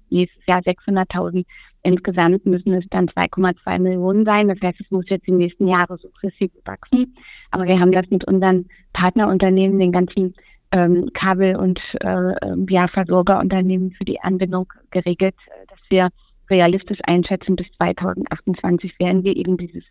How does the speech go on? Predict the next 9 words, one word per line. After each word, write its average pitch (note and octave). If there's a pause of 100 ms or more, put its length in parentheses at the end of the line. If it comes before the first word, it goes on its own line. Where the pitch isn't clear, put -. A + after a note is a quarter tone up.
höchstleistungsfähige G#3+
Internet F3+ (320)
mit F#3
Glasfaser E3+
überall F3
in F3
der E3+
Stadt -
haben. -